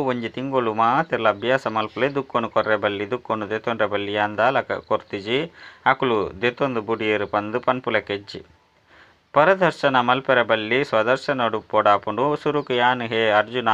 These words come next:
ಓಡಾಪುಂಡು. ತೂಲೆ ಬಾಪ್ದಾದ ರಿಪೋರ್ಟ್ ಡು ತೂಪೆರು.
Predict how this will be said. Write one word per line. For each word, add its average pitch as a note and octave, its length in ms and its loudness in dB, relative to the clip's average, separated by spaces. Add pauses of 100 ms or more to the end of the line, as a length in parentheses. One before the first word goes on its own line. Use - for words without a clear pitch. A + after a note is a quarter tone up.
(100)
ಓಡಾಪುಂಡು. G2+ 500 0 (1300)
ತೂಲೆ E3 260 6
ಬಾಪ್ದಾದ C#3+ 600 4
ರಿಪೋರ್ಟ್ C3+ 440 0
ಡು B2+ 180 -2
ತೂಪೆರು. A#2 480 0